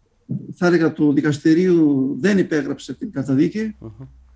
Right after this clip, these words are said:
Speaker 1: Ε, φυσικά τον δικάσανε και αυτόν, ε, όπως και ο Τερτσέτης,
Speaker 2: Μμμ.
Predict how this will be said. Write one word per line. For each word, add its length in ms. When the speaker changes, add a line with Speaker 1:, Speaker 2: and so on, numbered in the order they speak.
Speaker 1:
Ε, 380
φυσικά 280
τον 160
δικάσανε 440
και 80
αυτόν, 400
ε, 360
όπως 260
και 120
ο 60
Τερτσέτης, 800
Speaker 2:
Μμμ. 240